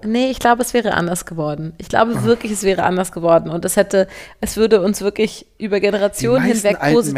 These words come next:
Speaker 2: Männer,
Speaker 1: prägen.
Speaker 2: These, die meisten alten Männer waren schon als Jugendliche Arschlöcher. Also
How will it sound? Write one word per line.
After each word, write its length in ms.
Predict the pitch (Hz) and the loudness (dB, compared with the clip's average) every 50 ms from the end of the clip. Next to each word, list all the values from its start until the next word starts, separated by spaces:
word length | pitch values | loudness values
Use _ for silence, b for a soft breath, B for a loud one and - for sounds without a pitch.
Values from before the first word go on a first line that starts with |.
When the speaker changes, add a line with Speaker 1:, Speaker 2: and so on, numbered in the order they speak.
| 135 | -2
Speaker 2:
Männer, 140 | 135 135 135 | -2 -2 -4
Speaker 1:
prägen. 320 | 131 - - 175 170 139 143 | -4 -6 -6 -6 -4 0 2
Speaker 2:
These, 460 | 156 147 143 127 127 117 107 107 110 b b b b b b b b b - | 2 2 2 2 0 -2 -2 -2 -6 b b b b b b b b b -6
die 80 | 127 | -2
meisten 380 | 123 123 151 180 175 - - - | 0 2 2 2 2 0 -6 -6
alten 280 | - - 131 135 131 135 127 | 0 2 2 2 2 0 -2
Männer 360 | 120 120 120 117 117 104 110 | -2 0 0 -2 -2 -2 -2
waren 220 | 117 110 113 120 | -2 0 0 -2
schon 140 | 117 - 123 | -2 -2 -2
als 180 | 113 104 98 - | -2 -2 -2 -2
Jugendliche 540 | 117 120 117 110 107 - 101 90 - 92 85 | 0 0 0 0 0 -2 -2 0 0 0 2
Arschlöcher. 520 | 87 82 - - 92 85 - 98 98 104 - - - - - - - - - - - - - - - - - - - - - - - - - - - - - - | 0 0 -2 -2 -4 -2 -2 -4 -6 -6 -8 -16 -20 -20 -20 -20 -20 -20 -20 -18 -18 -18 -18 -18 -18 -18 -20 -20 -20 -20 -20 -20 -20 -20 -20 -20 -20 -20 -20 -20
Also 160 | - 113 110 | -14 -10 -8